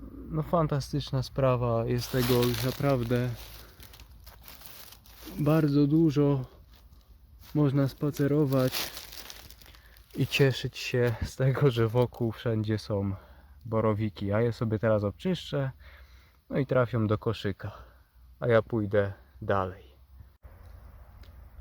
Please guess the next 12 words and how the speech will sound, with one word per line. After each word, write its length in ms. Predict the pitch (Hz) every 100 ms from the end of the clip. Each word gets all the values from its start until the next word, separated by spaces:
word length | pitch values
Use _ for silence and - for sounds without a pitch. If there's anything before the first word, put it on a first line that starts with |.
| - - - - - -
Ja 180 | 139 120
sobie 320 | 120 127 120
te 160 | 117 127
grzyby 540 | 117 127 135 120 120 113
już 140 | 120 -
wstępnie 600 | - - 123 123 - 113
wyczyściłem, 840 | 113 - 107 - 214 151 139 156 - - - - - - -
a 80 | 185
podczas 560 | - 165 - 156 135
tego 260 | - 139 147
czyszczenia 720 | - 139 - 135 135 143 139 - - - - - - - -
dostrzegłem 840 | 131 120 - - 151 139 131 135